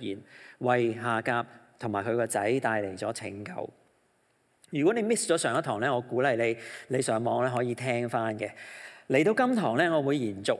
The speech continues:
呢一個嘅張力，繼續講落去啦。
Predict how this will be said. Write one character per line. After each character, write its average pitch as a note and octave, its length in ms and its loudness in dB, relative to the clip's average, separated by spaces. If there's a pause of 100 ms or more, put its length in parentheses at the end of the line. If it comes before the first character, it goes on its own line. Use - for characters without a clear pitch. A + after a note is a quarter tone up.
呢 D#3 140 -2
一 E3+ 80 0
個 D#3 140 -2
嘅 B2 160 0
張 D3+ 420 2
力， G#2+ 120 0 (300)
繼 D3+ 60 2
續 C3+ 320 4
講 A2+ 200 2
落 B2+ 220 2
去 A2 120 0
啦。 G#2+ 180 -2